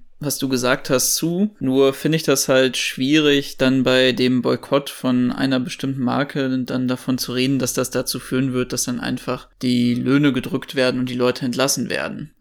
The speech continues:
Also prinzipiell stimmt das natürlich, nur das Problem dabei ist, das ist halt eine Sache, die dauerhaft im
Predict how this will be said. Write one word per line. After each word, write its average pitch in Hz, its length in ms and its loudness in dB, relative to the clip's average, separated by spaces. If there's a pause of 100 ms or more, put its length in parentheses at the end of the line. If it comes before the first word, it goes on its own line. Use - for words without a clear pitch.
Also 123 180 -6
prinzipiell 135 600 0
stimmt - 400 -2
das 196 200 2
natürlich, 165 800 0
nur 135 280 2
das 135 180 -2
Problem 135 360 0
dabei 127 240 2
ist, 135 200 0
das 131 120 -2
ist - 140 -4
halt 131 200 2
eine 127 80 0
Sache, 131 320 0
die 123 380 0
dauerhaft 127 760 0
im 123 380 -8